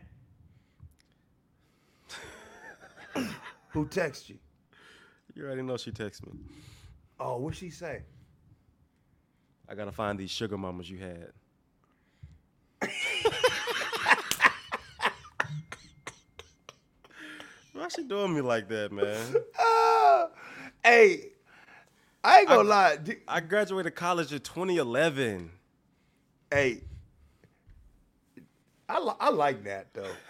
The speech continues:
Speaker 1: Nat cool. You know what, man? I'm for real. Sometimes, you know, you, you know, sometimes pro athletes get married and stuff like that. Nat,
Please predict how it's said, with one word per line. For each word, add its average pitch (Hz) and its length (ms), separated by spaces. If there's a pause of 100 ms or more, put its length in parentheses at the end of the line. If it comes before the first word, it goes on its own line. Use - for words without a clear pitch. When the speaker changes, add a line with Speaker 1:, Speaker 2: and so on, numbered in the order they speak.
(220)
Speaker 1:
Nat 254 240
cool. 175 280 (140)
You 185 120
know 220 160
what, 202 260
man? 185 300 (140)
I'm 202 140
for 156 140
real. 131 340 (760)
Sometimes, 202 840 (1160)
you 151 140
know, 147 200
you, 165 280
you 190 140
know, 139 300 (140)
sometimes 156 600
pro 165 280
athletes 156 720 (560)
get 160 200
married 156 400
and 143 80
stuff 160 280
like 156 260
that. 160 320
Nat, 185 340